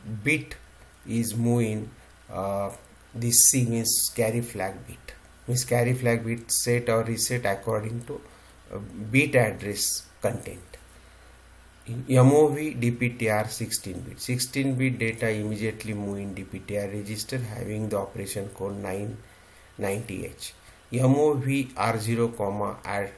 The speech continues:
immediate data having the operation code seven eight H.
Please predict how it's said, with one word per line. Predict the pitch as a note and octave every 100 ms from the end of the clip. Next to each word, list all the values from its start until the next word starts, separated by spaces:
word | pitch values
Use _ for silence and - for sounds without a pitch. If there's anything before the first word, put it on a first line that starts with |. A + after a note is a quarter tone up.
| - - - -
immediate | A#2+ B2+ B2+ B2
data | G#2 G#2 - - - - - -
having | - A#2+ A#2+ C3
the | A#2
operation | G#2 G#2 G#2 - G#2
code | - G#2
seven | G#2 - F#2+ G2+ -
eight | - - - - -
H. | D#2 D#2+ -